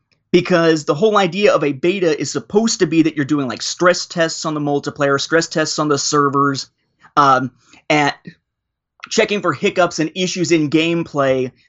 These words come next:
that can be fixed during the development process, albeit late in the development process. And here,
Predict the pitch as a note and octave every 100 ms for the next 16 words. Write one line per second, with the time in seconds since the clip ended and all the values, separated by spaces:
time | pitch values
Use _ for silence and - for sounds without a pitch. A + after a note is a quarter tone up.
0 | - E3 D#3+ D3 - G#3 E3+ - C#3 E3
1 | D#3 C#3+ D3 D3 C3 C3 - D#3+ D3+ C3+
2 | B2 - D3+ C#3+ C3+ C#3 C#3+ D#3 D3 B2+
3 | A2+ A#2 A2+ A#2 - A#2 A2 - A2+ -
4 | C#3 C3+ D#3 B3 A3 D#3 D3+